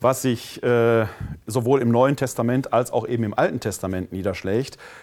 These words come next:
Gerade weil das Neue Testament in einem alttestamentlichen Zitat diesen Begriff der Jungfräulichkeit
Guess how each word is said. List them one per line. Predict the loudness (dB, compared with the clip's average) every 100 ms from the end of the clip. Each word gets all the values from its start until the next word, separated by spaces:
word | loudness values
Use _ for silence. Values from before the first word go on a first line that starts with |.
| -10
Gerade | 0 2 2 2 2
weil | 4
das | 4 0 0
Neue | 2 2
Testament | -2 -4 -2 0 0 -2
in | -4
einem | -2 -2 -2 0
alttestamentlichen | 0 0 -4 -6 -2 -2 -2 -6 -8 -8
Zitat | -8 -4 0 2 2 -2 -20 -20 -14 -6
diesen | -2 -2
Begriff | -2 0 0 2
der | 2
Jungfräulichkeit | 2 0 2 4 2 0 2 2 2 -2